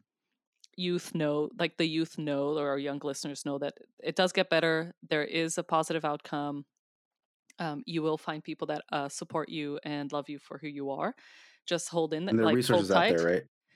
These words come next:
Speaker 1: There are definitely a lot of resources out there. So,
Speaker 2: Yeah.
Speaker 1: um, actually, one of them is It Gets Better. If you, like, YouTube it, it's, it's, um, you know, they have recordings and stuff like that.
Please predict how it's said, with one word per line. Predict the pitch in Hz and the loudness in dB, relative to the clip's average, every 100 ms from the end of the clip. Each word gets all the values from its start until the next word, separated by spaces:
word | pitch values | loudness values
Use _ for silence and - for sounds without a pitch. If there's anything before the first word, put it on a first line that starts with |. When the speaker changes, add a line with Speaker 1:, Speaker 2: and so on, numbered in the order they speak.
| _ | _
Speaker 1:
There | 180 | 0
are | 165 | 2
definitely | 190 190 202 | 2 2 2
a | 180 | 4
lot | 160 | 4
of | 160 | 2
resources | 165 190 196 185 185 | 0 0 2 2 2
out | 175 175 | 2 4
there. | 180 180 | 2 2
So, | - 175 151 139 - | 2 0 0 -2 -2
Speaker 2:
Yeah. | 151 | -2
Speaker 1:
um, | 147 139 _ _ - | -2 -8 _ _ -2
actually, | 214 220 | 2 4
one | 185 180 | 4 6
of | |
them | 170 160 | 4 4
is | 180 180 175 | 4 4 4
It | 175 | 0
Gets | 165 156 | 0 -2
Better. | - 151 151 | 0 0 0
If | 151 | -2
you, | 156 | -4
like, | 160 143 | -6 -6
YouTube | 165 160 156 147 | -6 -4 -4 -2
it, | 156 - | -4 -2
it's, | 151 - - | -6 -8 -12
it's, | - 147 - 160 | -12 -12 -14 -12
um, | 147 135 123 - _ _ _ _ - | -12 -12 -14 -18 _ _ _ _ -12
you | 165 | -8
know, | 143 | -6
they | 147 | -6
have | 147 | -6
recordings | 147 - 151 147 143 147 | -8 -4 -4 -2 -6 -8
and | 143 | -10
stuff | - 135 | -10 -8
like | 151 | -8
that. | 156 160 | -6 -8